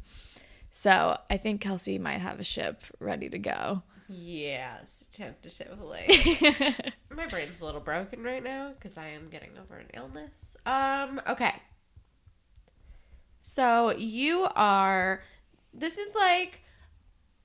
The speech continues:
Speaker 2: Snake is a s-, a high school teacher, but he is not yet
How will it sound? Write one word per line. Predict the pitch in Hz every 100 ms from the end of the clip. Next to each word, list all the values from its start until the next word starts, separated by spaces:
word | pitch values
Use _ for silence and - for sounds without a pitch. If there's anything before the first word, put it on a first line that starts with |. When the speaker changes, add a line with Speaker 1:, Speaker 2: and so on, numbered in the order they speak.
| _ _ _ _ - - _ - _
Speaker 2:
Snake | - - 254 285 - -
is | 233 220 214 208 208 - - _ - - - - -
a | 214
s-, | 220 - -
a | 202 202 196
high | 202 240
school | - 320
teacher, | - 285 320 311 311 -
but | 220
he | - 233
is | 226 208 208 208 - - 196
not | 190 208 202 202 196
yet | 202 196 -